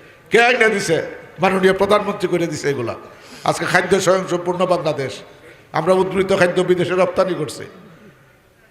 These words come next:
এই সমস্ত কিছুই দেশকে সামনের দিকে এগিয়ে নিয়ে যাওয়ার। আপনারা ভোট দিছিলেন, আজকে মধ্যম আয়ের দেশে পরিণত হয়েছে বাংলাদেশ।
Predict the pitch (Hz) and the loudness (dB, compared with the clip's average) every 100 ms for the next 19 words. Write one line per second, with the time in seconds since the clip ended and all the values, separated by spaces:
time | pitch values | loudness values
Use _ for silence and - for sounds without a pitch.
0 | _ _ _ _ _ _ _ - 147 143 | _ _ _ _ _ _ _ -6 -2 0
1 | 185 220 214 208 202 180 180 135 - - | 2 2 2 2 2 2 2 2 -4 -18
2 | - - - 123 180 180 196 - 175 175 | -20 -20 -14 0 0 2 0 2 0 0
3 | 160 175 175 160 160 151 139 139 123 - | -2 0 0 0 -2 -2 -2 -2 -4 -8
4 | - - - - 143 165 175 175 190 180 | -18 -20 -20 -8 -4 0 0 2 -2 -2
5 | 202 190 226 214 - - - - - _ | -2 2 2 2 -4 -16 -20 -20 -20 _
6 | - 151 - 175 175 185 190 180 175 170 | -6 -4 -2 -2 0 2 2 2 2 -2
7 | 170 170 156 160 160 147 151 151 135 127 | -4 -4 -4 -2 -2 -4 -4 -4 -6 -6